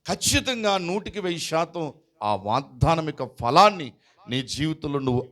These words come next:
అనుభవిస్తావు. దేవుడు దాన్ని జరిగిస్తాడు. ఆమేన్ చెప్పండి. "అన్నా, ఇది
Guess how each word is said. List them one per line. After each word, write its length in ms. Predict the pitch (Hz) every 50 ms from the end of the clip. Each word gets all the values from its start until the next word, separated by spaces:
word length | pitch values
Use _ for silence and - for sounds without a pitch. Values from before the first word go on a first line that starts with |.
| -
అనుభవిస్తావు. 960 | 101 104 110 110 107 110 110 113 107 - - - 110 117 113 98 82 - - - - _ _ _ _ - - 117
దేవుడు 300 | 135 156 160 165 170 156
దాన్ని 240 | 139 143 131 127 120
జరిగిస్తాడు. 1080 | 107 - - 131 135 147 147 143 151 135 - - 147 135 127 131 147 143 120 92 - - - - - - - - - - - _ _ _ _ _ -
ఆమేన్ 320 | 127 156 170 185 185 170
చెప్పండి. 440 | 180 175 175 180 185 180 196 196 - - _ _ _ _ _ _ - - - - _ _ _ _ -
"అన్నా, 220 | 165 208 269 285
ఇది 560 | 277 254 247 226 254 247 233 220 185 151 127